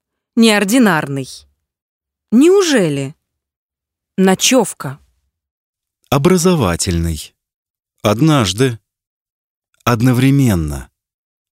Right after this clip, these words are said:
Speaker 2: Опыт. Остроумный. Отправляться.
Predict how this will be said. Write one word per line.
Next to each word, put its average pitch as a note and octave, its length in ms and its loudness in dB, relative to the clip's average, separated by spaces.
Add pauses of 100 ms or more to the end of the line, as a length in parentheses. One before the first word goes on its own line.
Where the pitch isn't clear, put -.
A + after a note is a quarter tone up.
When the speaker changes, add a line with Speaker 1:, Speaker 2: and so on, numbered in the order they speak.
(600)
Speaker 2:
Опыт. G#2+ 540 -2 (1040)
Остроумный. G2+ 960 -2 (760)
Отправляться. F2+ 1040 -4